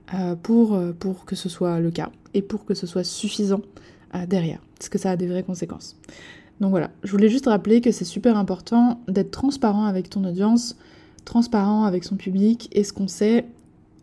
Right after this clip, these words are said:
et ce qu'on sait pas, d'accord ? Donc on... un business, ça évolue en continu, t'es pas obligé d'être figé, t'es pas obligé d'avoir une étiquette, une activité, une offre,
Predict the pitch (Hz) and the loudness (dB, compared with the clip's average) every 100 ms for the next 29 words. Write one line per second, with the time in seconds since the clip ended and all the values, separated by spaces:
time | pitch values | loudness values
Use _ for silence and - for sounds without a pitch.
0 | _ 208 - 208 196 170 - - - 180 | _ -6 -2 0 0 -4 -10 -16 -8 -4
1 | 202 214 175 175 175 160 170 - - - | 0 0 0 -4 -4 -6 -8 -16 -20 -20
2 | - _ _ _ _ - 220 214 277 285 | -20 _ _ _ _ 2 4 8 6 8
3 | 202 190 190 196 151 180 - 190 233 - | 6 6 2 2 -2 -8 -4 -2 -2 -6
4 | - 208 214 208 233 220 - - 196 175 | -6 2 4 6 6 4 2 -4 -2 0
5 | 185 196 202 196 202 208 180 170 - 220 | -2 -2 0 2 4 4 2 -2 2 4
6 | 208 202 - - - - - _ _ _ | 4 0 -2 -2 -2 -10 -20 _ _ _
7 | _ _ - - - - 262 226 208 214 | _ _ -20 -20 -20 8 10 10 6 0
8 | 196 185 190 - 233 214 208 - - | 0 0 0 4 4 6 2 -4 -18